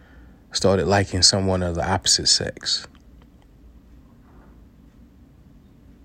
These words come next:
or someone of the same sex? What was that conversation like? What was the conversation like with the health community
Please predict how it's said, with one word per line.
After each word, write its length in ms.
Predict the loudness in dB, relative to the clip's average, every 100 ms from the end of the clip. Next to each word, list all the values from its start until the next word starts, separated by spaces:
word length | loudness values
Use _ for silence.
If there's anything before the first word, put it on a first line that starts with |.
| -20 -16 0
or 140 | 2
someone 360 | 4 4 4 2
of 140 | 0
the 80 | 2
same 400 | 2 2 -2 0
sex? 640 | -2 -2 -8 -8 -8 -8 -16 -20 -20 -20 -20 -20 -20 -20 -20 -20 -20 -20 -20 -20 -20 -2
What 160 | 0 2
was 140 | 2
that 180 | 0 0
conversation 680 | 0 0 0 0 0 -2 -2
like? 420 | -2 -4 -8 -20 -20 -20 -20 -20 -20 -20 -20 -20 -20 -20 -20 -20 -20 -20 -20 -20 -20 -20 -20 -20 -20 -20 -20 -20 -20 -20 -20 -20 -20 -20 -20 -20 -20 -20 -20 -20 -20 -20 -18 0
What 120 | 2
was 120 | 2
the 40 | 4
conversation 680 | 6 6 6 2 2 2
like 200 | 2 2
with 120 | 0 -2
the 80 |
health 420 | 2 2 2 -4 -4
community 560 | -2 0 0 -2 -4